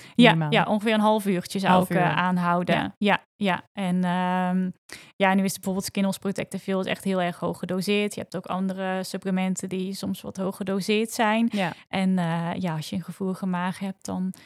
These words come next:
Speaker 1: is het sowieso, eh, niet raadzaam om die dan op nuchtere maag in te nemen.
Speaker 2: Nee.
Speaker 1: Maar ja, de een heeft daar wat meer last dan, van dan de ander.
Speaker 2: Ja. Nou, ik denk een hele goede tip, want dit heb ik ook best wel een tijdje niet goed gedaan. <laughs>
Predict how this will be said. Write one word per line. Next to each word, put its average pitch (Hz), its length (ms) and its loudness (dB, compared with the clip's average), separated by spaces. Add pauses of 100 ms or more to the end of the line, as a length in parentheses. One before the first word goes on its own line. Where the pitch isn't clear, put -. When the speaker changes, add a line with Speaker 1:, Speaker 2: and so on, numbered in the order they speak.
(180)
Speaker 1:
is 180 120 -6
het 185 100 -6
sowieso, 185 560 -2
eh, 180 180 -2
niet 180 180 -2
raadzaam 180 420 -8
om 180 120 0
die 175 120 -2
dan 175 140 -4
op 170 80 -4
nuchtere 175 420 -4
maag 165 260 -4
in 175 160 -2
te 180 120 -6
nemen. 180 380 -4
Speaker 2:
Nee. 180 120 0
Speaker 1:
Maar 185 220 -4
ja, 185 180 -6
de - 100 -8
een 180 120 -2
heeft 185 160 -4
daar 180 120 -2
wat 180 120 -2
meer 180 200 0
last 170 240 -4
dan, - 160 -8 (100)
van 170 160 -6
dan 165 200 -6
de 160 60 -6
ander. 165 380 -10 (460)
Speaker 2:
Ja. 277 140 -4 (500)
Nou, 175 140 -6
ik 160 60 -8
denk 190 180 -2
een 180 80 0
hele 175 180 0
goede 170 240 -4
tip, 226 240 -8
want 202 160 0
dit 180 100 -2
heb 175 180 -2
ik 165 100 -6
ook 180 100 -2
best 196 180 -4
wel 202 100 -2
een 190 60 -2
tijdje 180 500 -2
niet 196 200 2
goed 226 180 0
gedaan. 202 440 4
<laughs> 190 640 -2